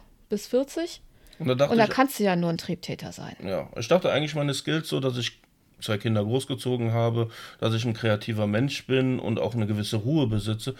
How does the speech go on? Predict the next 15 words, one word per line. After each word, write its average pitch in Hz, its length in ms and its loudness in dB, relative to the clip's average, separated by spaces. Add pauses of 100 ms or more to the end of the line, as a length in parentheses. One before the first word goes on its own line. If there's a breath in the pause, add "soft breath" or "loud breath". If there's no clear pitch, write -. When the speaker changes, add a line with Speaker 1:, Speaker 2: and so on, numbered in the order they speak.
(220 loud breath)
Speaker 2:
dass - 140 -8
das 101 140 -6
Eig-, 107 360 -4
Eigenschaften, 110 580 0
die 104 140 -4
so 101 100 -2
ein 92 80 -2
Erzieher 98 360 -2
mitbringen 101 420 -2
könnte. 107 380 -4 (280 loud breath)
Aber 95 160 -10
nö, 95 240 -6 (140)
nö, 90 100 -12 (200)
nö, - 60 -18 (200)
nö. - 80 -16